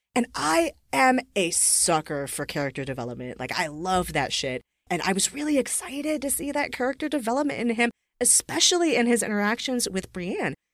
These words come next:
And then, you know, he leaves his sister, which was just so monumental for me because I almost never saw that happening. And then when it did, I was like, "Oh my God, so cool." And then he gets to the north, hangs out for a little bit, and then is like, "Well,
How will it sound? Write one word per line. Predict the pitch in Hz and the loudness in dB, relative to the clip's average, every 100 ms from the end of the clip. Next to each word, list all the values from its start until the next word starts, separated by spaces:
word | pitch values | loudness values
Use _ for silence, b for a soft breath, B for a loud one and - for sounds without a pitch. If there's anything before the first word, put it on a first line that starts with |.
| _ 196 | _ -2
And | 190 185 - | -2 -2 2
then, | 190 190 185 185 - - | 6 6 6 2 -2 -2
you | 196 | 0
know, | 170 | 0
he | - 226 | -4 -4
leaves | 180 156 - | -4 -4 -4
his | 131 | 0
sister, | - - 370 330 - 330 302 285 277 _ _ - | 0 0 2 4 4 4 2 4 2 _ _ 4
which | 233 202 - - | 4 6 2 2
was | 277 - | 2 4
just | 254 - | 4 4
so | 262 | 4
monumental | 247 214 190 165 147 190 175 | 4 4 2 2 0 -2 -8
for | 165 | -8
me | 139 131 | -8 -8
because | 151 196 190 - _ - | -8 -6 -6 -8 _ -6
I | 247 262 277 285 285 277 277 269 | -2 0 2 2 -2 -2 -4 -2
almost | 226 247 254 - | 0 2 2 2
never | 233 208 | 0 0
saw | 208 202 | 0 -2
that | 185 | -2
happening. | - 165 208 247 269 285 _ _ | -4 -10 -10 -8 -8 -12 _ _
And | 196 | -2
then | 196 | 0
when | 190 170 | 2 0
it | - | 0
did, | 175 233 | 0 2
I | |
was | 214 202 | 0 0
like, | 202 | 0
"Oh | 320 | -2
my | 320 | -4
God, | 311 339 320 311 - _ - | -2 -2 -2 -4 -6 _ -4
so | - 330 311 | 0 2 2
cool." | 349 339 302 - _ _ - | 4 4 4 0 _ _ -2
And | 269 | 2
then | 294 294 285 - _ _ _ | 4 4 2 -2 _ _ _
he | - | -4
gets | 302 311 - - | 2 2 2 2
to | 240 | 2
the | 240 | 0
north, | 254 254 202 233 - - | 2 4 4 2 -4 -6
hangs | - 277 262 214 | 0 2 4 4
out | 240 277 | 4 2
for | - 214 | 0 -2
a | |
little | 165 165 151 | 0 0 2
bit, | 147 190 - | 4 4 4
and | 185 | 0
then | 185 185 | 2 2
is | 175 | 2
like, | 180 160 - | 2 2 0
"Well, | 185 269 | 0 2